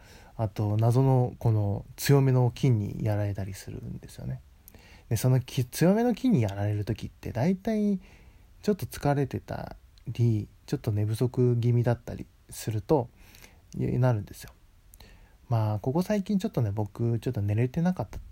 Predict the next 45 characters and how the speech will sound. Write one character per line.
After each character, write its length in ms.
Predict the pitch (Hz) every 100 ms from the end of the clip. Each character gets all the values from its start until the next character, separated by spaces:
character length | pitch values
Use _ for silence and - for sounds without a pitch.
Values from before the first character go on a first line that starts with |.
| -
と 80 | 104
こ 120 | 131
ろ 40 |
も 120 | 101 101
ち 100 | -
ょ 0 |
っ 40 |
と 100 | 101
あ 80 | 101
る 100 | 104
ん 60 |
で 60 | -
す 60 | -
け 100 | -
ど、 260 | 92 92 _ - - - - - - - -
な 120 | 110 98
ん 80 |
で、 300 | 95 107 - -
ち 60 | -
ょ 40 |
っ 20 | -
と 100 | -
や 60 | -
っ 20 |
ぱ 100 | 101
睡 260 | - 110 113
眠 120 | 131
っ 40 |
て 80 | 123
大 200 | 107 113
事 80 | -
だ 80 | 147
な 160 | 117 120
っ 40 |
て、 120 | 113 98
ち 80 | -
ょ 40 |
っ 20 | 98
と 100 | 95
改 340 | 98 101 110
め 120 | 117
ま 140 | 120 120
し 100 | -
た 100 | 104
ね。 220 | 104